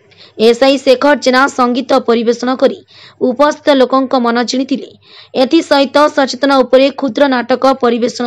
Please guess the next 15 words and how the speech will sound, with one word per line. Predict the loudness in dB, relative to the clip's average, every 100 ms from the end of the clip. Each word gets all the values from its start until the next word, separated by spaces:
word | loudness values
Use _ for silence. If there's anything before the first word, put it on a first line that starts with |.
| -2
ହୋଇଥିଲା। | -2 -4 -6 -12 _ _ _ -20 _
କଳା | 0 2 2
ପ୍ରଦର୍ଶନ | 2 2 2 0 -2
କରିଥିଲେ | 2 0 0 -2 -2
କ୍ରିଷ୍ଣା | -4 -4 0 0
ମୋହନ | 2 -2 0
ବିହାରୀ, | 0 0 -4 -18 _ _ -20 _
ଦ୍ରୋଣ | -2 2 4 2
ଦେବକୁମାର, | 2 0 0 0 -4 -6 -20 _ _ -4
ଦିଲ୍ଲୀପ | 0 0 -2 -4
ଭୋଇ, | -6 -6 _ _ _ -6
ଦିଲ୍ଲୀପ | 0 0 -2 -4
ସୁନାନୀ, | 0 0 0 -8 -20 _ _ _
ସୁନାକ୍ଷୀ | -6 -2 0 0 0
ନାୟକ। | 0 0 -4